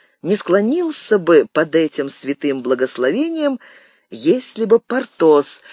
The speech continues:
не заметил его невнимания и не положил дружески руку на плечо своего товарища.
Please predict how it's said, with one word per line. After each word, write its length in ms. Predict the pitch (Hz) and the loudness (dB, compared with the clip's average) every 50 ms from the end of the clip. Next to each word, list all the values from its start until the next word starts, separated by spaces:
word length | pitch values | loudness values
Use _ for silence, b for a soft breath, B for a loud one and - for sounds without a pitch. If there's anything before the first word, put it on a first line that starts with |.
| B B _ | B B _
не 200 | 143 151 170 165 | -4 -2 0 0
заметил 640 | 131 135 139 131 131 151 190 214 - - 220 208 | 2 2 0 0 -2 -4 -4 -4 -2 0 0 0
его 480 | 196 175 156 147 131 143 156 160 156 - - | 0 0 -4 0 4 4 4 4 4 0 -4
невнимания 840 | 147 147 143 135 127 131 127 123 131 160 220 269 277 269 262 254 214 | -6 -4 -4 -4 -4 -4 -4 -2 -2 -2 -2 -2 -4 -2 -2 -2 -2
и 200 | - - 175 180 | -2 -4 -6 -4
не 120 | 208 233 | -4 -4
положил 460 | 202 208 196 170 156 147 165 208 247 214 | -2 0 0 0 0 0 0 -2 -2 -2
дружески 520 | 156 131 143 175 196 202 - - - 175 | -4 -4 -4 -6 -6 -8 -12 -6 -2 -2
руку 320 | 156 139 143 147 - 175 | 0 0 -2 -2 -4 -6
на 80 | 175 175 | -6 -6
плечо 360 | 160 160 143 - - 123 127 | -8 -8 -10 -6 -4 -4 -4
своего 320 | - - 147 151 147 127 123 | -4 -4 -4 -4 -2 -2 -4
товарища. 800 | - 160 170 156 123 110 95 92 110 - - - - 104 98 | -4 -6 -6 -4 -4 -4 -4 -6 -8 -8 -8 -6 -6 -6 -6